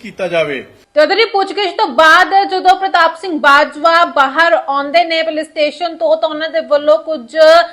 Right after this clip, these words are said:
Speaker 2: ਗੱਲਾਂ ਕੀਤੀਆਂ ਜਾਂਦੀਆਂ ਨੇ। ਦੱਸਿਆ ਜਾਂਦਾ ਹੈ ਕਿ ਉਹਨਾਂ ਦੇ ਵੱਲੋਂ ਕੀ ਉਧਰ ਕੀਤਾ ਗਿਆ, ਕਿਹੜੀ ਪੁੱਛਗਿੱਛ ਕੀਤੀ ਜਾਂਦੀ ਹੈ, ਕਿਸ ਤਰੀਕੇ ਦੇ ਨਾਲ ਕੀਤੀ ਜਾਂਦੀ ਹੈ ਤੇ ਅੱਗੇ ਉਹਨਾਂ ਨੂੰ ਬੁਲਾਇਆ ਜਾਵੇਗਾ ਜਾਂ ਫਿਰ ਨਹੀਂ।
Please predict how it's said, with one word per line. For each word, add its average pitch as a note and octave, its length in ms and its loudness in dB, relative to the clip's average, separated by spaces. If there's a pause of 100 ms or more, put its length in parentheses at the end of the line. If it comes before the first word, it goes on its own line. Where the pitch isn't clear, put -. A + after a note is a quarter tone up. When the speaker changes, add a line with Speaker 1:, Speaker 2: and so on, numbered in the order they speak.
(340)
Speaker 2:
ਗੱਲਾਂ E4+ 520 4
ਕੀਤੀਆਂ E4+ 420 -4
ਜਾਂਦੀਆਂ D#4 380 -4
ਨੇ। C#4+ 120 -4
ਦੱਸਿਆ B3+ 400 -2
ਜਾਂਦਾ D4 340 0
ਹੈ D#4+ 80 2
ਕਿ E4 160 -6
ਉਹਨਾਂ D#4 160 -4
ਦੇ D4+ 120 0
ਵੱਲੋਂ D4 720 4 (460)
ਕੀ F#4 220 -2
ਉਧਰ D#4 440 4
ਕੀਤਾ D#4+ 400 -2
ਗਿਆ, D#4+ 140 0
ਕਿਹੜੀ E4 280 -8
ਪੁੱਛਗਿੱਛ D#4 540 -12
ਕੀਤੀ D4 380 -10
ਜਾਂਦੀ D#4 360 -2
ਹੈ, D#4 40 4
ਕਿਸ D#4+ 240 -8
ਤਰੀਕੇ D#4 540 -8
ਦੇ E4 100 -8
ਨਾਲ F4 200 -2
ਕੀਤੀ D#4+ 320 -10
ਜਾਂਦੀ D4+ 420 -4
ਹੈ F4 40 -2
ਤੇ F4 220 -2
ਅੱਗੇ C#4 180 -6
ਉਹਨਾਂ D4+ 200 -6
ਨੂੰ D4+ 160 -10
ਬੁਲਾਇਆ C4+ 380 -2
ਜਾਵੇਗਾ D4+ 760 -2
ਜਾਂ C4 340 -6
ਫਿਰ G#3+ 260 -16
ਨਹੀਂ। A#3+ 380 -18